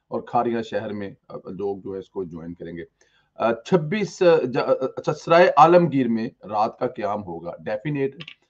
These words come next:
इस जुलूस को निकले हुए फिर बारह चौदह घंटे हो गए होंगे और लोगों को rest करने के लिए definite वक्त देना चाहिए ताकि वो फ्रेश होकर अगले दिन के लिए तैयार हो जाए। छब्बीस मार्च को एक बजे,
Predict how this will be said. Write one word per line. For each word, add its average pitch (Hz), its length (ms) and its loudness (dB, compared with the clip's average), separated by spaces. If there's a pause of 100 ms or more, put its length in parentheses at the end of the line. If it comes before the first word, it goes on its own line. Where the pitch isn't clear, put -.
(220)
इस 127 120 -8
जुलूस 165 280 4
को 175 120 4
निकले 151 240 -2
हुए 151 120 0
फिर 165 300 6
बारह 113 240 0
चौदह 120 260 -2
घंटे 113 300 -6
हो 101 180 -4
गए 127 80 -2
होंगे 104 280 -4
और 95 300 -8
लोगों 104 400 -6
को 107 320 -8
rest 117 400 -14
करने 95 260 -12
के - 120 -18
लिए 90 200 -8
definite 87 880 -12
वक्त 87 300 -12
देना 95 340 -14
चाहिए 87 360 -10
ताकि - 580 -12
वो 87 120 -6
फ्रेश - 380 -4
होकर 92 340 -8 (480)
अगले 120 480 4
दिन 107 220 -6
के 95 100 -8
लिए 92 220 0
तैयार 87 360 -2
हो 76 180 -6
जाए। 101 220 -12 (400)
छब्बीस 180 280 4
मार्च 180 300 8
को 180 400 4
एक 196 300 4
बजे, 147 460 0